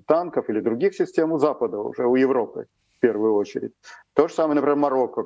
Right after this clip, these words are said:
да, которое столько лет покупало вооружение российское, в том числе, например, и в Белоруссии, но с разрешения Москвы это делалось.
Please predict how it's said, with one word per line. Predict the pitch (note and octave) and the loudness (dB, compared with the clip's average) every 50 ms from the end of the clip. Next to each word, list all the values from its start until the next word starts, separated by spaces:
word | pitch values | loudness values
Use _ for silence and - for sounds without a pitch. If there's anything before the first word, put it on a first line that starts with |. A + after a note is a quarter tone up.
| A#2 | 0
да, | G#2+ B2+ B2+ B2+ | 0 0 -2 -2
которое | B2 - A2+ - A2+ A#2 A#2 | -2 -4 -2 0 0 0 0
столько | A2+ - - A#2 - A2+ | 0 -2 -4 -4 -2 -2
лет | A2+ A#2+ A#2+ A#2+ | -2 -2 -2 0
покупало | - A2+ - A2 A2 - A#2 A#2 A2+ A2 G#2+ G#2+ G#2+ | -4 -4 -4 -4 -4 -2 -2 0 0 0 -2 -2 0
вооружение | G#2+ A2 A2 G#2 G#2+ G#2+ F2+ A#2 B2+ B2 A2 A2+ A2 G#2+ G#2+ G#2+ | 0 -2 -2 -2 -4 -4 -2 -2 -2 -2 -2 -2 -4 -2 -2 0
российское, | G#2+ A2+ A#2+ - - B2+ A#2+ G#2+ - _ - A2 G#2 G#2 - - _ _ _ _ _ _ _ _ _ | 0 0 0 0 -2 -4 -4 -4 -6 _ -4 -2 -2 -2 -6 -10 _ _ _ _ _ _ _ _ _
в | - | 0
том | C3 A#2+ | 0 0
числе, | A#2 - - - - B2 A#2 | 0 -12 -6 0 0 0 0
например, | A2 - - A2 G#2+ A2+ A2+ A2 G#2+ | 0 -2 -2 0 0 0 0 0 0
и | G#2+ G#2+ | 0 -2
в | G#2+ | 2
Белоруссии, | - B2 A#2+ A#2 A#2 A2 A#2 A#2 A2 - - - G#2+ G2+ | 2 2 2 2 0 0 0 -2 -2 -4 -6 -4 -4 -4
но | F#2+ G2+ A2 A2+ | -2 -4 -4 -6
с | A2 - | -4 -2
разрешения | A2 G#2+ G2 G#2+ F#2+ - - A#2+ G#2+ G#2 G#2 | -2 -2 -2 -2 -2 -2 -2 -2 -2 -2 -4
Москвы | G2+ G2+ G2 - _ A2+ A2+ G#2+ | -4 -4 -6 -4 _ 0 0 0
это | G2+ - A2 G2 | 0 -2 -4 -4
делалось. | - A#1+ A#1 - - - - - | -2 -4 -4 -4 -4 -6 -8 -8